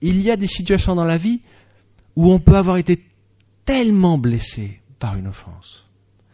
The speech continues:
On peut être tellement en souffrance d'un tort qu'on nous a fait, qu'il peut se passer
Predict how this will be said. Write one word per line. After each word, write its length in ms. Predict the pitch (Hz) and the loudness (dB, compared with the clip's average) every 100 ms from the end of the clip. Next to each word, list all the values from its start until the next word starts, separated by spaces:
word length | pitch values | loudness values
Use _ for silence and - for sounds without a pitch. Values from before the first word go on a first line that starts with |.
| - _ _ 165 | -20 _ _ -2
On 80 | |
peut 80 | 165 | 2
être 220 | 214 - | 2 0
tellement 480 | 320 320 294 269 240 | -2 0 2 2 2
en 40 | 214 | 0
souffrance 880 | - 220 - - 202 170 131 - | 0 -2 -2 -2 0 -2 -4 -4
d'un 140 | 127 120 | -2 -2
tort 260 | - 113 | -2 -6
qu'on 120 | - 117 | -4 -4
nous 180 | 110 | -2
a 80 | 107 | -4
fait, 260 | - 107 151 _ _ _ - - _ | -4 -10 -14 _ _ _ -20 -20 _
qu'il 140 | - 170 | -4 2
peut 120 | 185 | 2
se 80 | - | 2
passer 520 | 165 - 170 156 | -2 -2 -4 -4